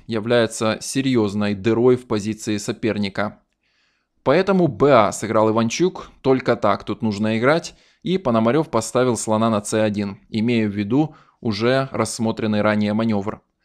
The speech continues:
Ладья Ф семь играет Иванчук, слон А три, нападая на коня. И здесь Василий Иванчук решил запутать игру, пожертвовав фигуру.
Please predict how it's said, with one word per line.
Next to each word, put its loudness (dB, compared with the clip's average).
Ладья 4
Ф -2
семь -4
играет 0
Иванчук, -2
слон 0
А 2
три, 0
нападая 0
на 0
коня. -4
И -2
здесь 2
Василий 0
Иванчук -2
решил 0
запутать -2
игру, 4
пожертвовав 0
фигуру. -2